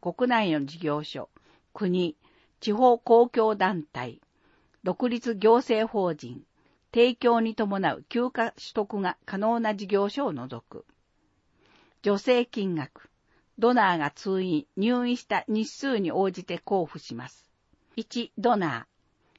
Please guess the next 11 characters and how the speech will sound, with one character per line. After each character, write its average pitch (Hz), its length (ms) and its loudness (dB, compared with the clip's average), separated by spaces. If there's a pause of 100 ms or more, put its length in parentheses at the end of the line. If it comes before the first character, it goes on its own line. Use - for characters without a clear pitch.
(140)
ー、 220 60 -4
一 269 180 -2
日 302 320 2
に 240 160 0
つ - 140 -20
き 160 240 -8
二 180 120 0
万 175 320 0
円、 143 240 -4 (260)
上 233 320 8
限 220 320 0